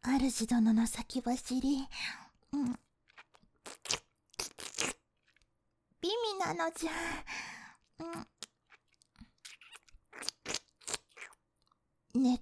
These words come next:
とりと喉に絡みついて。たまらぬの。は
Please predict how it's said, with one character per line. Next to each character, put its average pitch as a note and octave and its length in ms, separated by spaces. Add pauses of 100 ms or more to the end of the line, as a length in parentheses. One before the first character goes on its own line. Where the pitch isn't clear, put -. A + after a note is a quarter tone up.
(140)
と B3+ 140
り B3+ 120
と - 140 (580)
喉 C#4+ 320
に A3+ 180
絡 C4 340
み D#4 160
つ - 200
い D#4+ 140
て。 - 140 (4000)
た A4+ 220
ま C4 240
ら F4+ 160
ぬ F#4 240
の。 F#4+ 80
は G4 60